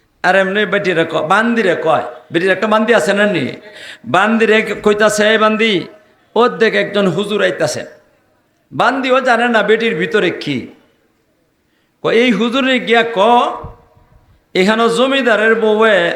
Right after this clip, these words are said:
একটা মশলার মধ্যে ফ্যাস লাগে গেছে গিয়া।" শয়তানি। আচ্ছা, মশলার কথা না কইলে তো মোল্লা বেটা রানতে পারতো না, মানতে পারবো? এই কারণে কইতেছে, "একটা মশলার মধ্যে ফ্যাস লাগে গেছে গিয়া,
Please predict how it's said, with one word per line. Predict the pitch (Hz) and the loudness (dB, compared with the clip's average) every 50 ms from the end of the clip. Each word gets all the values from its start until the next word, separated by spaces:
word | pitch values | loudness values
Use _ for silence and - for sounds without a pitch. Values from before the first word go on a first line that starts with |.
| - - - - - _ _ _ _ _ - | -6 -10 -14 -18 -20 _ _ _ _ _ -4
একটা | 165 - - 220 | -2 0 0 0
মশলার | 214 220 220 240 247 220 - - 247 269 277 277 269 | 0 2 2 2 2 0 -2 -4 0 0 2 2 2
মধ্যে | 254 254 220 233 240 | 0 -2 0 0 0
ফ্যাস | 180 202 220 226 226 - | 0 2 0 0 0 0
লাগে | 220 214 175 180 165 | -2 0 0 0 -2
গেছে | 151 151 - 135 - | -2 -4 -4 -6 -10
গিয়া।" | - 80 - - _ _ _ _ _ _ _ _ _ _ _ _ - - - - - - _ _ _ _ _ _ _ _ _ _ _ _ _ _ _ _ _ _ _ _ _ - | -12 -14 -16 -18 _ _ _ _ _ _ _ _ _ _ _ _ -20 -20 -20 -20 -20 -20 _ _ _ _ _ _ _ _ _ _ _ _ _ _ _ _ _ _ _ _ _ -6
শয়তানি। | - 160 160 160 160 170 165 165 170 180 175 - - _ _ _ _ _ _ _ _ _ _ _ _ _ _ _ _ _ _ _ _ _ _ _ _ - | -2 0 0 0 0 0 2 2 0 -2 -4 -10 -16 _ _ _ _ _ _ _ _ _ _ _ _ _ _ _ _ _ _ _ _ _ _ _ _ -4
আচ্ছা, | 156 160 156 - 131 | -4 -4 -4 -4 -4
মশলার | 175 190 214 196 208 - 240 262 240 | -2 0 0 -2 0 0 0 2 2
কথা | 247 254 254 254 | 2 2 2 2
না | 247 254 269 269 | 2 2 0 0
কইলে | 262 254 247 226 214 | 2 0 2 2 2
তো | - 240 254 | 0 0 0
মোল্লা | 262 269 277 277 262 | 0 0 0 0 0
বেটা | 262 247 240 | 2 0 2
রানতে | 226 233 247 240 269 | 2 2 2 2 2
পারতো | 262 254 - 214 190 | 2 2 2 0 -2
না, | 165 135 - - - - _ _ _ _ _ _ _ _ _ _ _ _ - | -2 -2 -4 -10 -18 -20 _ _ _ _ _ _ _ _ _ _ _ _ -4
মানতে | - 196 214 196 214 233 | -2 -2 -2 0 2 2
পারবো? | 240 233 226 190 185 165 147 131 120 120 - - - _ _ _ _ _ _ _ - | 2 2 2 2 2 2 0 -2 -4 -6 -12 -18 -20 _ _ _ _ _ _ _ 0
এই | 185 196 233 | 2 2 2
কারণে | 214 233 233 240 240 240 240 | 4 4 2 4 4 2 2
কইতেছে, | 233 233 233 254 254 - 247 240 | 2 2 2 2 0 2 2 0
"একটা | 226 233 - 247 | 0 0 0 0
মশলার | 233 226 226 226 - - 254 269 254 | 2 2 0 0 0 0 0 0 0
মধ্যে | 254 269 214 254 226 | -2 -2 -4 -2 -2
ফ্যাস | 196 226 226 226 226 | 0 0 -2 0 0
লাগে | 254 269 214 247 240 | -2 0 0 -2 0
গেছে | 208 208 180 214 202 | 0 0 -2 -2 -2
গিয়া, | 180 190 190 196 214 254 | 0 0 2 2 2 0